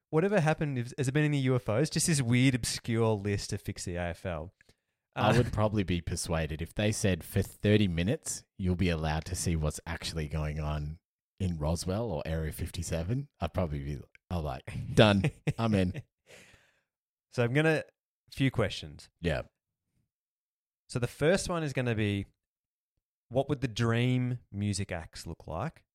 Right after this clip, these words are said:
Speaker 2: Yeah.
Speaker 1: No budget.
Speaker 2: No budget as in, or unlimited budget?
Speaker 1: Unlimited budget,
Speaker 2: Yeah.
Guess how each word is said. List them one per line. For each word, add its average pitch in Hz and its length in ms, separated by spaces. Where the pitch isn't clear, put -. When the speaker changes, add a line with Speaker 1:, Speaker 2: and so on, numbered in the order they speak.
Speaker 2:
Yeah. 71 260
Speaker 1:
No 117 240
budget. 92 380
Speaker 2:
No 90 200
budget 87 360
as 82 180
in, 80 340
or 85 180
unlimited 76 540
budget? 110 140
Speaker 1:
Unlimited 120 280
budget, 110 480
Speaker 2:
Yeah. 76 220